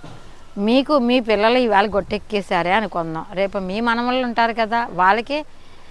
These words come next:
ఇదే పరిస్థితి వస్తుంది. ఎప్పుడూ కూడా ఎవరన్నీ కూడా తక్కువ చేసి మాట్లాడకండి. మీకు ఇష్టం లేకపోతే వాళ్ళతో మాట్లాడటం మానేయండి, వాళ్ళని మీ ఇంటికి రానివ్వకండి. అ-,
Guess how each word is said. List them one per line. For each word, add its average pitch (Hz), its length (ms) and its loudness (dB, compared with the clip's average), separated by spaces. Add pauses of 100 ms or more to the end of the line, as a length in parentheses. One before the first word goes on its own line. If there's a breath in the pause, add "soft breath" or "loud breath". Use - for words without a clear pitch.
(160 soft breath)
ఇదే 262 220 6
పరిస్థితి 226 480 0
వస్తుంది. 170 480 -4 (220)
ఎప్పుడూ 214 340 -2
కూడా 208 320 0
ఎవరన్నీ 208 600 -2
కూడా 202 300 -2 (500 soft breath)
తక్కువ 262 280 0
చేసి 226 320 0
మాట్లాడకండి. 165 840 -2 (640 soft breath)
మీకు 233 160 0
ఇష్టం 320 360 4
లేకపోతే 254 480 2
వాళ్ళతో 220 420 4
మాట్లాడటం 233 600 0
మానేయండి, 185 600 -2 (520 soft breath)
వాళ్ళని 240 380 4
మీ 254 200 0
ఇంటికి 226 260 -2
రానివ్వకండి. 208 840 2
అ-, 185 80 -4